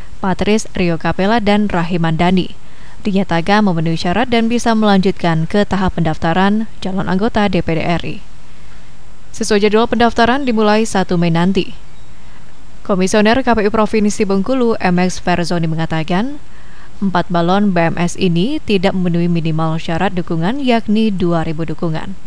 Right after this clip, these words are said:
Kekurangan terbanyak dari balon Andrian Wahyudi, yakni sembilan ratus dukungan, dan yang paling sedikit Sultan Bakhtiar Najamuddin,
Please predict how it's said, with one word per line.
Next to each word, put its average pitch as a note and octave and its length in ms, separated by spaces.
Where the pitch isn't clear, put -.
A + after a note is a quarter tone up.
Kekurangan A3+ 420
terbanyak B3 460
dari A3+ 260
balon G#3+ 400
Andrian G3+ 540
Wahyudi, F3+ 560
yakni G3 480
sembilan E3 380
ratus F3 420
dukungan, F3+ 480
dan B3 160
yang A#3 160
paling G#3+ 240
sedikit A3+ 400
Sultan F3+ 540
Bakhtiar F3 480
Najamuddin, E3+ 640